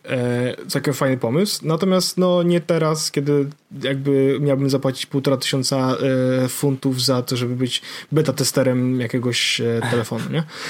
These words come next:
Speaker 2: No, a myślisz,
Speaker 1: Więc
Speaker 2: że, że, że w ogóle po, po tym, no bo, bo tak, był Galaxy Fold, był fail bardzo duży, nie? Poprawili te rzeczy w Foldzie, wypuścili go jeszcze raz we wrześniu poprawionego. Sprzedał się tak, tak czy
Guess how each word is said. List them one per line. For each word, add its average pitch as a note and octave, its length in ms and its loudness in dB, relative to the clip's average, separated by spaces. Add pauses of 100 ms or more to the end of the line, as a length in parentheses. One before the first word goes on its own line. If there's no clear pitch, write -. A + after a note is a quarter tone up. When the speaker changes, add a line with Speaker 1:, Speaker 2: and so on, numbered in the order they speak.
(240)
Speaker 2:
No, B2 60 2
a - 20 2
myślisz, D3 380 4
Speaker 1:
Więc C3 240 -2
Speaker 2:
że, C3 40 2
że, C3 240 2
że B2 180 0
w A#2+ 60 -2
ogóle B2 420 2 (560)
po, B2+ 260 2 (320)
po C3+ 100 0
tym, B2+ 380 0
no C3+ 120 0
bo, D3+ 160 0 (200)
bo C3+ 240 -2
tak, - 280 -4
był D#3+ 120 2
Galaxy C#3 420 0
Fold, B2+ 360 0
był B2 220 2
fail A#2 400 2
bardzo A2 320 0
duży, G#2 320 -2 (240)
nie? C#3+ 220 0 (320)
Poprawili C3+ 460 0
te C3 100 0
rzeczy A#2+ 320 0
w - 40 -14
Foldzie, C3 600 2
wypuścili A#2 540 -2
go A2+ 120 2
jeszcze A2 300 0
raz A2 260 0
we A2 120 0
wrześniu A2 680 2 (180)
poprawionego. A2+ 800 0 (720)
Sprzedał C#3+ 440 0
się - 140 -2
tak, B2 200 -2 (180)
tak A#2 220 0
czy A2+ 240 -4